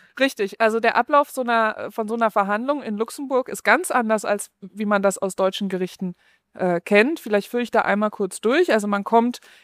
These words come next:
in Luxemburg, äh, an am Gericht, dann geht man erstmal durch eine kleine Sicherheitskontrolle, kriegt da seinen Tagesausweis und findet sich dann in dem Gerichtssaal ein. Und die Vertreter der Parteien, also die Vertreter der Kläger, der Beklagten und der Streithelfer,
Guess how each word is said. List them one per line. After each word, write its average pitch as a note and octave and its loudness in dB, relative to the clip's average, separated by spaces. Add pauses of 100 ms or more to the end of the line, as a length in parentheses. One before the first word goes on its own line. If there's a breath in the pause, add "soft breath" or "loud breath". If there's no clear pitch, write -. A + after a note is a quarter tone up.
in A3 0
Luxemburg, G#3+ -2
äh, F3+ -4
an D4 2
am A3 -2
Gericht, A3+ -4
dann G#3+ -2
geht G#3 -2
man G3 -2
erstmal F#3 -2
durch F#3 -8
eine E3+ -4
kleine E3 -6
Sicherheitskontrolle, A#3+ -2
kriegt - -8
da G3 2
seinen F3 -4
Tagesausweis B3 0 (680 soft breath)
und B3+ 4
findet C4+ 0
sich A#3+ -6
dann G#3+ 4
in G#3+ -2
dem G3+ 0
Gerichtssaal F3+ 0
ein. F#3+ 2
Und - -10
die G#3 -8
Vertreter C#4+ 0
der G3+ 0
Parteien, A3+ 0
also F#3+ -4
die F#3 -12
Vertreter F#3+ -2
der E3+ -4
Kläger, B3+ 2
der A3 0
Beklagten F#3+ 2
und G#3 -6
der F3+ 2
Streithelfer, A3+ -2